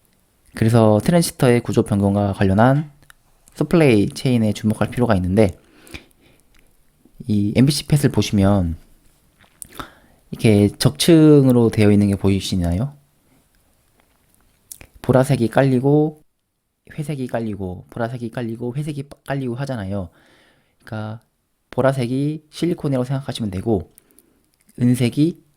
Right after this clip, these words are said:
실리콘 계류마늄이라고 생각하시면 되거든요. 그 다음에 제거를 하는 거예요. 깔고, 깔고,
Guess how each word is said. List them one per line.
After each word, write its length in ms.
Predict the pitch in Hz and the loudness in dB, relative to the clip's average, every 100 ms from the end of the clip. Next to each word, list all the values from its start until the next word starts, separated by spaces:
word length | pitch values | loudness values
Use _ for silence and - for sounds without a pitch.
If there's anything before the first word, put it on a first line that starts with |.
| _ _ _ | _ _ _
실리콘 420 | - 180 381 190 | -12 -10 -8 -8
계류마늄이라고 800 | 143 113 120 120 120 110 101 107 | -6 -6 -4 -6 -6 -6 -8 -10
생각하시면 420 | 143 143 143 120 | -10 -10 -10 -12
되거든요. 480 | 107 92 90 98 143 _ _ _ _ _ _ _ _ _ _ _ _ _ _ _ | -12 -10 -10 -10 -12 _ _ _ _ _ _ _ _ _ _ _ _ _ _ _
그 100 | 120 | -14
다음에 480 | 101 101 107 127 131 _ | -10 -8 -6 -8 -10 _
제거를 420 | - 110 110 139 131 | -10 -8 -4 -6 -6
하는 280 | 131 127 | -8 -8
거예요. 440 | 98 85 87 92 92 _ _ _ _ _ _ _ _ _ _ _ _ _ _ _ _ | -8 -8 -8 -12 -14 _ _ _ _ _ _ _ _ _ _ _ _ _ _ _ _
깔고, 640 | 131 139 139 143 147 151 | -6 -4 -2 -4 -4 -6
깔고, 600 | - 139 139 147 151 151 | -8 -8 -6 -6 -6 -12